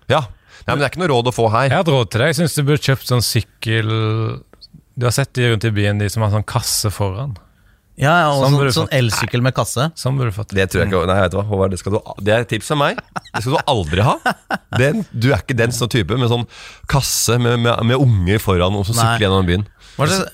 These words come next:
Speaker 3: hvis jeg skulle kjøpt elsykkel, hva slags elsykkel burde jeg hatt?
Speaker 1: Jeg tenker at du
Speaker 2: Jeg har ikke helt
Speaker 1: kjøper en
Speaker 2: år.
Speaker 1: helt normal, en ganske fin, litt sånn tjukk ramme, litt sånn bysyk-, litt sånn ty-, dansk stil.
Speaker 2: Og en kasse foran.
Speaker 1: Nei, helt vanlig, eh, eh, bagasjebrett med kanskje en strikk på.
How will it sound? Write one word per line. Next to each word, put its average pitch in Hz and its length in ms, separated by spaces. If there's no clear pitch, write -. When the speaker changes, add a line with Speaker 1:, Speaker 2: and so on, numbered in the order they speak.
Speaker 3:
hvis 165 100
jeg 180 140
skulle 180 160
kjøpt - 160
elsykkel, 127 400
hva 127 80
slags 139 160
elsykkel 110 560
burde 110 160
jeg 110 80
hatt? 202 100
Speaker 1:
Jeg 127 240
tenker 117 320
at 95 80
du 120 60
Speaker 2:
Jeg - 20
har 151 80
ikke 190 80
helt 185 160
Speaker 1:
kjøper - 80
en 156 80
Speaker 2:
år. 120 180
Speaker 1:
helt 92 320
normal, 120 540
en 127 80
ganske 127 280
fin, 110 540
litt 117 140
sånn 110 160
tjukk - 320
ramme, 104 180
litt 110 140
sånn 107 160
bysyk-, 95 320
litt - 80
sånn 120 220
ty-, - 180
dansk 131 480
stil. 151 320
Speaker 2:
Og 135 100
en 131 40
kasse - 480
foran. 95 240
Speaker 1:
Nei, 151 280
helt 180 400
vanlig, 151 480
eh, 131 320
eh, 127 400
bagasjebrett 123 640
med - 80
kanskje 127 160
en 117 100
strikk - 240
på. 131 140